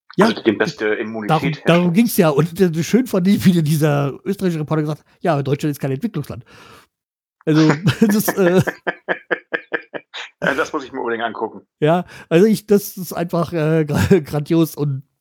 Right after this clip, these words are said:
Speaker 1: wie gesagt, Martin Mude hat dann nur kopfschüttelnd irgendwie das kommentiert so. Und, äh, wie gesagt, in diesem Kanal, den verlinke ich auch nochmal von, äh, diesem Mega von Martin Mude,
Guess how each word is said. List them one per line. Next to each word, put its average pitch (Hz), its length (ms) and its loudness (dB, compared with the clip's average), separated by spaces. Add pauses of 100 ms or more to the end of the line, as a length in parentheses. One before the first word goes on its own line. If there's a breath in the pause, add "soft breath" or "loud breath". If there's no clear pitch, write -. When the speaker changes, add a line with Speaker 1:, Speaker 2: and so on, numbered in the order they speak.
Speaker 1:
wie 147 100 2
gesagt, 147 220 2
Martin 135 380 -2
Mude 156 160 2
hat 135 140 0
dann 135 100 -2
nur 151 220 4
kopfschüttelnd 156 540 -2
irgendwie 147 220 -2
das 147 160 0
kommentiert 139 440 0
so. 120 240 -6 (840 loud breath)
Und, 165 400 4
äh, 160 180 6
wie 185 80 4
gesagt, 190 300 0
in 185 420 2 (420)
diesem 151 440 4
Kanal, 190 420 2
den 175 220 -2
verlinke 165 340 -2
ich 160 100 -6
auch 151 60 -6
nochmal 180 160 0
von, 156 300 0
äh, 170 120 4
diesem 135 360 2
Mega 175 240 4
von 147 160 -4
Martin 131 240 -4
Mude, 180 320 0